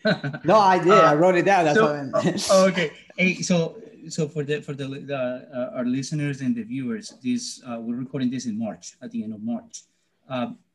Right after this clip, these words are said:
Speaker 1: how is the market playing right now? I mean, it's, it's a hot market, whatever you look at. I mean, houses are,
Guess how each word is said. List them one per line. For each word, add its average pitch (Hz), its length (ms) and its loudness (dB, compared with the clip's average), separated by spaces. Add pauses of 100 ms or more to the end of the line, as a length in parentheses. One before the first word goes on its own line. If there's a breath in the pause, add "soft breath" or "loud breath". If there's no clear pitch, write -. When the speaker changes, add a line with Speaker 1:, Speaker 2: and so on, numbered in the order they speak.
(340)
Speaker 1:
how 190 500 -4
is 156 180 -8
the 147 100 -12
market 127 540 -8
playing 127 380 -2
right 117 180 -10
now? 110 440 -16
I 120 40 -14
mean, 117 200 -8
it's, - 200 -10
it's - 200 -16
a 127 60 -14
hot - 240 -18
market, 135 440 -10
whatever 113 300 -10
you 117 200 -6
look 113 200 -10
at. 98 200 -20
I 113 60 -14
mean, 113 240 -8
houses 123 400 -10
are, 120 340 -6